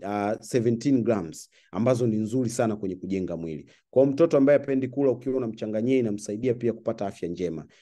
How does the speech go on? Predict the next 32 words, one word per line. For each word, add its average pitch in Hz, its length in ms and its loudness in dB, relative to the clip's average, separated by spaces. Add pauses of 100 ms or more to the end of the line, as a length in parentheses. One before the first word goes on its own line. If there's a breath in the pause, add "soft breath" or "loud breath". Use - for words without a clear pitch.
(140 soft breath)
Mtu 135 260 4
ambaye 135 220 6
unapenda 127 380 2
mazoezi, 117 420 0
unataka 110 440 -6
ku-, 104 240 -4 (280)
kujenga 113 400 2
lean 117 200 2
muscles, 110 520 -4 (200 soft breath)
ni 90 60 -6
moja 110 260 4
ya 98 40 4
products 87 360 -6
nzuri 95 260 -6
sana 95 200 -6
unaweza 82 240 -6 (220)
kuitumia. 78 440 -12 (200 soft breath)
Sasa 120 280 -2
kwa 117 200 0
mtu 185 220 0
anayetaka 135 480 2
kupungua, 123 680 2 (220 loud breath)
basi 131 320 -2
huwa 131 140 4
tunamsai-, 107 720 -6
anakula 110 480 2
hii 123 200 2
kama 127 440 0 (420)
moja 120 560 0
ya 101 160 -4
mlo 107 240 0
wake. 113 420 -2